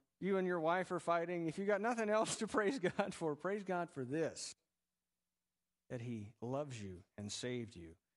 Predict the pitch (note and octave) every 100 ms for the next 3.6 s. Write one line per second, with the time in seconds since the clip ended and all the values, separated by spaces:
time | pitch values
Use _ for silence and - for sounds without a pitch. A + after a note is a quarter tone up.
0 | _ - G#2 G#2+ G2+ B2 C3+ C3+ A#2+ G#2+
1 | F#2+ F2 E2+ - G2+ G#2 G#2 - D#2 -
2 | _ _ _ _ _ _ _ _ _ _
3 | _ _ _ A2 - E2+